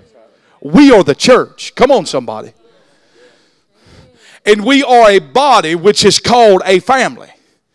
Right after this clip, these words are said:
And families have brothers and sisters. They have mothers and fathers.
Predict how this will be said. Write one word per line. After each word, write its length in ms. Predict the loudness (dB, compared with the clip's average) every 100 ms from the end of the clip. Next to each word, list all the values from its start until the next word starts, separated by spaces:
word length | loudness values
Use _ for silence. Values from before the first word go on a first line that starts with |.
| _ _ -6
And 180 | -4
families 440 | 0 0 2 0 0
have 360 | 0 0 0
brothers 380 | 2 2 2 -2
and 120 | -4
sisters. 680 | -4 -4 -4 -8 -16 -18 -20 _ _ _ _ _ _ _ _ _ _ _ _ _ _ _ _ _ _ _ -4
They 140 | -2
have 220 | 2 0
mothers 420 | 2 0 2 -2 -4
and 160 | -6
fathers. 720 | 0 2 0 -2 -16 -20 -20